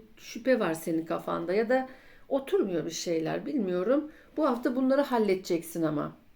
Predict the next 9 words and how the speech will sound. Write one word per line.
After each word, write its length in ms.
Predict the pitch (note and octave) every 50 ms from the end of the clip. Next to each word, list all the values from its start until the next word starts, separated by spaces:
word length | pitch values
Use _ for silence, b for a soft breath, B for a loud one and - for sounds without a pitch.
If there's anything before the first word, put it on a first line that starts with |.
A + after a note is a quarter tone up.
| _ _ - _ - - - _ - _ _ _ - -
Sorularına 480 | - C#4+ C4+ B3 A3 F#3+ F3 F3 F3 F3
cevaplarını 640 | G3+ G#3 A3 A3 A3 A3 A#3+ A3+ G#3+ G#3 G#3 G3+
alıp 360 | - B3 A#3 A3 A3 A3 - -
ona 200 | B3 A#3+ A#3 G#3
göre 300 | G3+ F#3+ F#3 G#3 A3 G#3+
bir 120 | A3 A3
karar 400 | - G#3 F#3+ F#3+ F#3+ G3+ G3 F#3
vereceksin. 880 | F#3 F#3 F3+ F3 E3+ F3 F3+ F3 F3 - - - F#3+ G3 A3 A#3 A3+ B B B B B B B B B B B B - - -
Ee, 260 | - F#3+ F#3 F3+